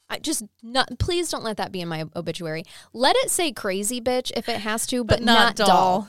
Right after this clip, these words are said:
Speaker 2: Yeah.
Speaker 1: Please. Dyer was taken in for questioning. He was questioned for thirty minutes, and he said he was working in his garden all af-, afternoon, something that his wife and his neighbors could attest to. Dyer also did not own a vehicle,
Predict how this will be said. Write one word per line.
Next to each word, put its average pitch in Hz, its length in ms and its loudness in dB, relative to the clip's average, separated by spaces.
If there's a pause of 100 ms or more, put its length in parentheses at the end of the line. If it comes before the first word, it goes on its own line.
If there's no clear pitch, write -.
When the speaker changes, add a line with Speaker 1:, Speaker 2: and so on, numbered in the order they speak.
Speaker 2:
Yeah. 254 160 -6 (440)
Speaker 1:
Please. - 440 -14 (300)
Dyer 294 400 0
was 403 160 -2
taken 254 300 -6
in 196 160 -4
for 190 160 -10
questioning. 190 760 -8 (520)
He 208 160 -8
was 175 140 -8
questioned 202 420 -4
for 247 100 -4
thirty 233 300 -4
minutes, 185 440 -4 (180)
and 185 160 -4
he 185 100 -4
said 185 180 -8
he 175 80 -8
was 170 140 -8
working 190 320 -8
in 302 60 -6
his 320 100 -6
garden 202 300 -4
all 190 180 -6
af-, 190 120 -8 (100)
afternoon, 185 560 -6
something 190 340 -4
that 196 120 -6
his 190 140 -6
wife 165 240 -8
and 233 80 -6
his 247 120 -6
neighbors 185 320 -8
could 226 120 -10
attest 185 380 -8
to. 185 240 -8 (580)
Dyer 214 440 -2
also 226 280 -2
did 285 140 -4
not 254 220 -4
own 214 160 -2
a 214 60 -4
vehicle, 160 560 -8